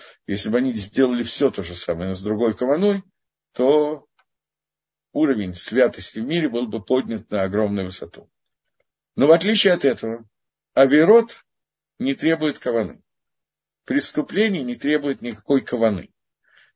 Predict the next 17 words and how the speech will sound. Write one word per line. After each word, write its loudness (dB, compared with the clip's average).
Поэтому, 4
если -4
человек 0
не 0
имеет -2
намерения, 0
я -2
сейчас -4
митковен, 0
приготавливаюсь 2
и -2
сознаю, 2
и -8
пытаюсь 2
произвести -2
действие, 0
которое -2